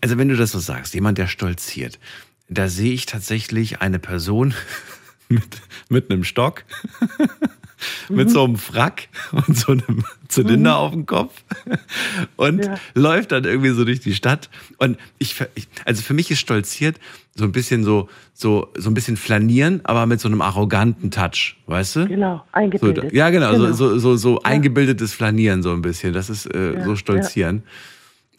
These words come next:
Speaker 1: Ähm,
Speaker 2: Genau.
Speaker 1: aber ich finde eher so, das, das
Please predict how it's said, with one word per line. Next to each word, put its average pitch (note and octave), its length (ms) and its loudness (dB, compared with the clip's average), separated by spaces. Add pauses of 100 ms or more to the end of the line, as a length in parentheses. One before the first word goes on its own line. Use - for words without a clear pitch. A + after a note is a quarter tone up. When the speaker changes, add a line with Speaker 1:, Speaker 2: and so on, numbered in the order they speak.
Speaker 1:
Ähm, E2+ 380 -2
Speaker 2:
Genau. F3+ 240 -6 (360)
Speaker 1:
aber D3+ 180 -4
ich - 160 -10
finde A2 220 -2
eher F#2+ 200 -2
so, F#2+ 140 -2
das, D#2+ 340 -8 (100)
das - 160 -14